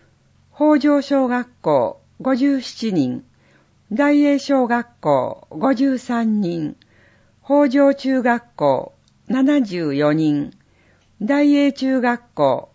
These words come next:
五十六人。写真、一年生担任の先生紹介。北条小学校。写真終わり。こんにちは、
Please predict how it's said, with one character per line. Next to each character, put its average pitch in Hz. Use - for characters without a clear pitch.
五 262
十 277
六 247
人。 131
写 240
真、 254
一 247
年 302
生 160
担 233
任 220
の 180
先 269
生 254
紹 220
介。 165
北 294
条 269
小 247
学 214
校。 127
写 233
真 254
終 175
わ 175
り。 151
こ 269
ん 277
に 262
ち -
は、 -